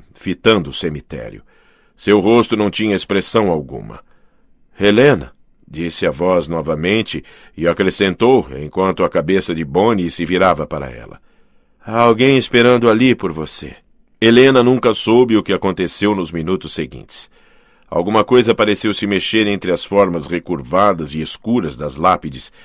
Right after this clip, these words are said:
mudando e subindo entre elas. Helena gritou e Meredith deu um berro. Depois as duas estavam correndo e Bonnie corria com elas, gritando também.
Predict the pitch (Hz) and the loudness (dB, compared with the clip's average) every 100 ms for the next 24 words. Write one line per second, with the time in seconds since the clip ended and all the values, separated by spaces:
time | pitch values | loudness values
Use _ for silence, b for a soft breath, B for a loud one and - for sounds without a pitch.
0 | b b b 78 - 92 104 85 76 - | b b b -10 -2 2 2 2 -4 -6
1 | 71 65 104 80 76 67 82 95 69 58 | -8 -4 -2 -2 -6 -6 -2 0 -2 -6
2 | - - b b b b b b 85 92 | -16 -18 b b b b b b -2 2
3 | 117 110 104 107 110 123 147 117 78 69 | 4 4 2 0 4 6 6 2 -6 -2
4 | 90 98 90 80 - 64 95 90 64 76 | 2 2 2 -4 -10 -4 -4 -4 -4 2
5 | 101 82 64 - b b b - - 87 | 4 2 -4 -20 b b b -16 -4 -2
6 | 78 82 67 90 80 78 95 87 87 80 | -2 -4 -4 -4 -4 -4 0 0 0 -4
7 | 82 69 110 120 82 - b b 71 69 | -4 -2 0 0 -2 -10 b b -16 -6
8 | 92 101 92 78 73 90 82 87 110 92 | 0 2 2 -2 -6 -4 -4 0 0 0
9 | 87 80 92 95 76 - - - 92 95 | -2 -2 2 2 2 -6 -14 -8 -6 -6
10 | - 120 113 69 - 64 - - | 0 2 2 0 -12 -14 -14 -20